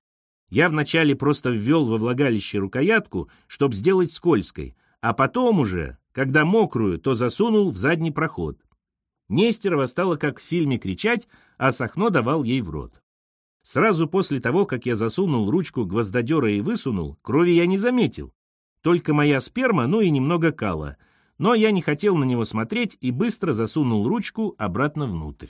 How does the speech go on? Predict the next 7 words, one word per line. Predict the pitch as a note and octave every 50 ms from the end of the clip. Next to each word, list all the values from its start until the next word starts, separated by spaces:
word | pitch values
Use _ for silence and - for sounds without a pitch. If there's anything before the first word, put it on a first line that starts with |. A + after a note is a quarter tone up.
| _ _ _ _ _ _ _ _ _ _ _ _ _ _ _ -
Во | - A#2 C3
время | F#3 B3 A#3+ G#3 E3+
этого | D#3 F#3+ B3 A3+ A#3+ A3+ A#3 A#3 A3 - -
мы | A2+ D3 G#3+ A#3+
все | G3 - - F#3+ G#3+
громко | F3 B2 C3 E3 F3+ - F#3
стонали. | D#3+ - - E3+ C#3+ A2 G2 F2+ E2+ E2+ D2+ C#2+